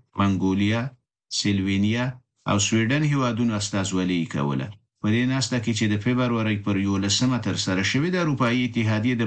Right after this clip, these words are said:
بهرني سیاست او امنیتي چارو عالي استازي هم ګډون کړی و. او د افغانستان د ښځو او نجونو وضعیت یې وڅېړه. د کاناډا حکومت د فبرورۍ پر پنځلسمه یوه اعلامیه خپره کړه چې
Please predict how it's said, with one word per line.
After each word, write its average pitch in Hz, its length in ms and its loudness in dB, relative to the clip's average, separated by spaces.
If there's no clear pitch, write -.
بهرني 107 500 2
سیاست 123 420 0
او 107 120 4
امنیتي 101 520 0
چارو 110 320 2
عالي 107 260 0
استازي 104 480 0
هم 98 120 2
ګډون 80 340 0
کړی 69 220 0
و. 104 40 -8
او 92 120 0
د 95 120 0
افغانستان 95 520 0
د 92 80 -2
ښځو 156 340 0
او 170 120 2
نجونو 107 280 -6
وضعیت 104 440 2
یې 92 100 2
وڅېړه. 64 460 -2
د - 20 0
کاناډا 135 320 2
حکومت 131 340 0
د 120 80 0
فبرورۍ 151 600 0
پر 113 100 0
پنځلسمه 110 720 0
یوه 98 140 0
اعلامیه 101 560 0
خپره 85 320 -2
کړه 80 180 -2
چې - 60 -6